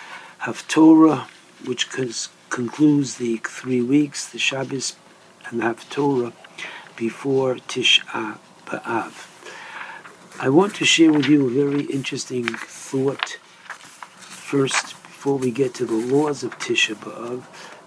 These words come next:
and that is how Rav Soloveitchik, Zichrono Livracha, pointed out that the two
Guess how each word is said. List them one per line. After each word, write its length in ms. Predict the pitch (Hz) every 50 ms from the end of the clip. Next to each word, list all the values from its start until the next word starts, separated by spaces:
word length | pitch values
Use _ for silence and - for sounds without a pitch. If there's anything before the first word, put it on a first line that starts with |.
| - -
and 120 | - 120 120 113
that 280 | 139 147 147 143 135 - - - -
is 600 | - 143 147 143 135 127 127 127 127 - - - - - - - - - - - - - - - -
how 640 | - - 127 127 123 123 120 120 120 120 120 - - - - - - - - - - - - - -
Rav 220 | 127 117 110 -
Soloveitchik, 1120 | - - - 139 131 127 123 123 120 113 143 151 160 156 - - 127 120 - - - - - - -
Zichrono 800 | - - 117 104 - - - - 143 143 143 139 131 123 120 117
Livracha, 520 | 110 110 127 135 127 - - - 117 117 117 - - - - - - - - -
pointed 560 | - 143 143 143 135 - - - 127 - - -
out 460 | - 127 117 113 113 110 - - - - - - - - - - - - - - - - - -
that 220 | 117 123 117 117 -
the 100 | - 113 - -
two 480 | - - 175 185 175 175 175 170 175